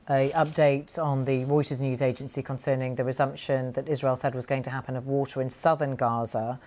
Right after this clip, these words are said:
Uh, the Hamas Interior Ministry have said that that has not happened. Um, they've said that residents are drinking unhealthy water, posing a serious health crisis,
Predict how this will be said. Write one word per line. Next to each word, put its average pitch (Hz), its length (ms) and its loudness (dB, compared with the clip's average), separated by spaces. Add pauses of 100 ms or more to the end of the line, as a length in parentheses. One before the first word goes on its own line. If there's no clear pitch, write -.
(340)
Uh, 135 360 4
the 135 580 2 (380)
Hamas 165 400 2
Interior 143 420 4
Ministry 131 540 0
have 127 180 -2
said 135 460 2
that 143 180 0
that 143 220 0
has 143 180 -4
not 151 320 2
happened. 135 720 -4
Um, 131 240 -4
they've 127 120 -6
said 143 280 0
that 139 200 -2
residents 131 420 2
are - 40 -16
drinking 139 280 -4
unhealthy 135 400 -2
water, 190 400 4
posing 139 400 -2
a - 20 -2
serious 139 460 0
health 139 400 -6
crisis, 143 580 -4